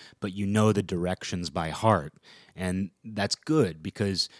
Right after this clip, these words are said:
you know, once you t-, start taking certain streets, you're like,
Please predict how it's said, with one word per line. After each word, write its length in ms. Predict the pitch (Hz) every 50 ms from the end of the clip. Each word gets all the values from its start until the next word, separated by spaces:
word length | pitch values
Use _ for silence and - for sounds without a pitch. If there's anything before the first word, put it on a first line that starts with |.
| _ _ _
you 200 | - 95 110 113
know, 680 | 113 113 113 113 117 117 120 117 117 117 113 113 110 - -
once 240 | 117 135 143 - 151
you 60 | 139
t-, 80 | -
start 280 | - - - 135 120 -
taking 360 | - 143 127 113 - 113 104
certain 360 | - - - 107 104 98 104
streets, 800 | 92 - - - - 120 120 110 104 104 - - - - - - - _ _ _ _ -
you're 100 | 101 104
like, 180 | 107 107 110